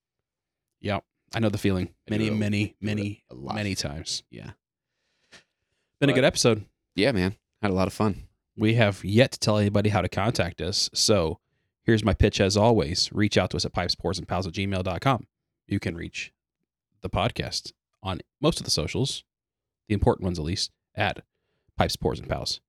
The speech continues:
Speaker 1: You can reach myself at Coffee Pot Codger. Or, if you really, really want to, you can reach Nate at Indiana Nate, because that's where he's from, and that's his name.
Speaker 2: I have one thing I wanna say.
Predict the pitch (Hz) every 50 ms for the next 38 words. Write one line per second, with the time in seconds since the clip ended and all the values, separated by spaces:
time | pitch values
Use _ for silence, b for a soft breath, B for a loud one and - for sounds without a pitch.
0 | _ _ 107 107 120 113 120 113 - 127 127 127 123 - - 247 - - _ _
1 | _ _ _ _ _ - 104 98 - - - 110 104 - 101 - - 95 82 -
2 | - - 113 123 120 - 98 - - - _ _ _ _ _ _ _ _ _ _
3 | _ _ _ _ _ _ _ _ _ _ 123 117 104 92 87 95 - - _ _
4 | _ _ _ _ _ _ _ - - - - 95 95 101 127 135 131 127 120 -
5 | 101 101 113 131 131 120 104 107 104 - - - 98 90 95 - _ _ _ _
6 | _ _ _ _ _ _ _ - 107 - 117 107 110 110 - - 95 92 90 -
7 | - _ _ 101 104 - - - 110 107 98 95 98 95 90 90 87 - - _
8 | _ _ _ _ _ _ _ _ _ _ _ _ _ _ - - - 87 85 85
9 | 92 - - - - 87 95 98 - - 135 143 147 117 104 98 - _ _ _
10 | _ _ _ _ _ _ _ _ _ _ _ _ _ _ _ _ - 90 82 73
11 | - - - 98 98 73 58 55 - - _ _ _ _ _ _ _ _ _ _
12 | _ _ _ _ _ _ _ _ _ _ _ _ _ _ _ 90 85 - - -
13 | - 85 85 85 85 78 - 73 73 65 67 71 67 - - - - - -